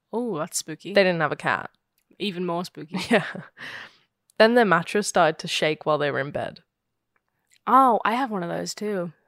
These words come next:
Speaker 2: It's weird, isn't it?
Speaker 1: Yeah. I always, I'm sorry to interrupt your story.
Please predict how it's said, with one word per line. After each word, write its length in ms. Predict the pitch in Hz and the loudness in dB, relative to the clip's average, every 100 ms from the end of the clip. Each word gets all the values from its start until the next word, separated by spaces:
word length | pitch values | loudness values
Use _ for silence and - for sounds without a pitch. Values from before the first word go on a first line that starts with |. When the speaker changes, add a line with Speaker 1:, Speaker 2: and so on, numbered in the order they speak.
| _ | _
Speaker 2:
It's 120 | - | -2
weird, 280 | 180 180 151 | 2 2 2
isn't 120 | 160 | -2
it? 200 | 135 - _ _ _ _ _ | -4 -8 _ _ _ _ _
Speaker 1:
Yeah. 480 | 214 226 240 190 - - - - | -8 -4 -2 -4 -6 -12 -20 -4
I 120 | 220 240 | 2 4
always, 400 | 285 269 - - _ _ _ - | 4 2 -2 -6 _ _ _ -4
I'm 260 | 226 220 185 | -2 0 -2
sorry 300 | - 214 196 | 0 0 0
to 160 | 185 | -4
interrupt 380 | 185 185 180 - | -6 -6 -8 -8
your 60 | - | -10
story. 480 | - 185 170 156 | -8 -6 -4 -6